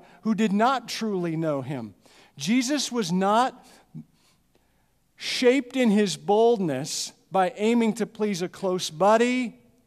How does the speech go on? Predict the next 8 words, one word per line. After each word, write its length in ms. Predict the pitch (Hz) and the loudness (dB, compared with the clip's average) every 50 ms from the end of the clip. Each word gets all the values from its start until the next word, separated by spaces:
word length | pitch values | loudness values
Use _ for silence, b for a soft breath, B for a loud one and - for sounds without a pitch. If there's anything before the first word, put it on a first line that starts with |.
| _ _ | _ _
or 580 | 196 220 226 220 202 180 165 165 170 180 165 - _ _ _ _ _ _ _ _ _ _ _ _ _ | -2 0 2 2 4 2 2 2 0 -2 -6 -10 _ _ _ _ _ _ _ _ _ _ _ _ _
a 80 | 175 170 | -6 -2
distant 460 | 147 185 175 - - 180 175 160 - | 0 -2 -2 -2 -4 -6 -8 -8 -6
crowd. 400 | - 180 151 131 120 110 - 92 - _ _ _ _ _ _ _ _ _ _ _ _ _ _ _ _ _ _ _ - _ _ | -4 -4 -4 -4 -4 -8 -12 -16 -20 _ _ _ _ _ _ _ _ _ _ _ _ _ _ _ _ _ _ _ -20 _ _
Boldness 840 | 120 165 196 214 226 220 185 151 135 143 - - - - - - _ _ _ _ _ _ _ _ _ _ _ _ _ _ _ _ _ _ _ _ - | -2 2 4 4 4 4 2 0 -4 -4 -6 -8 -10 -12 -14 -18 _ _ _ _ _ _ _ _ _ _ _ _ _ _ _ _ _ _ _ _ -10
does 360 | 117 170 185 202 214 202 160 | -6 -2 0 0 0 0 -2
not 480 | 185 190 175 165 165 160 156 160 - - _ _ _ _ _ 175 | -2 -2 0 0 0 -2 -2 -4 -8 -14 _ _ _ _ _ -4
aim 560 | 175 175 175 160 147 143 139 135 143 139 | -2 0 0 0 0 -2 -2 -4 -6 -8